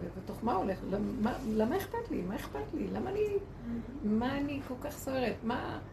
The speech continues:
הוא יתחיל לעורר לך את האש הזאת, אה, עד שתגיעי למקום שתעבדי עם הנקודה, ותגיעי בחזרה לאותו מקום שהיית קודם. שמה זה קשור אליי? למה אני כל כך סוערת? מה אכפת לי? אני יכולה לעשות פעולות,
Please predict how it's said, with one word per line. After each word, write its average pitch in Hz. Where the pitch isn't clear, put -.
הוא -
יתחיל -
לעורר 220
לך 220
את 254
האש 330
הזאת, 214
אה, -
עד 247
שתגיעי 254
למקום 254
שתעבדי -
עם 233
הנקודה, 214
ותגיעי 214
בחזרה 285
לאותו 185
מקום 220
שהיית 202
קודם. 190
שמה 196
זה 226
קשור 220
אליי? 196
למה 180
אני 185
כל 202
כך -
סוערת? 180
מה -
אכפת -
לי? -
אני 381
יכולה 392
לעשות -
פעולות, 165